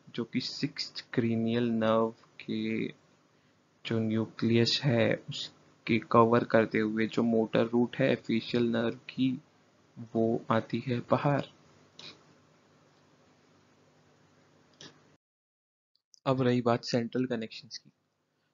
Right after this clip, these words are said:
तो central connections बहुत, बहुत, बहुत important है क्योंकि आगे clinical इससे ही related है।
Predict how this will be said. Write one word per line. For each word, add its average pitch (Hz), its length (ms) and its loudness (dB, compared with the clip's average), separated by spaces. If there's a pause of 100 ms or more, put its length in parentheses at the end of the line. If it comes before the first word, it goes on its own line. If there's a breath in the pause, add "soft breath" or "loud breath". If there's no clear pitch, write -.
(100)
तो 139 140 0
central 131 280 0
connections 131 380 0 (120)
बहुत, 123 360 4
बहुत, 120 340 0
बहुत 123 240 2
important 113 580 -2
है 104 180 0 (520)
क्योंकि 127 460 4
आगे 117 320 6
clinical 113 600 0
इससे - 260 0
ही 123 160 4
related 113 440 0
है। 120 200 -2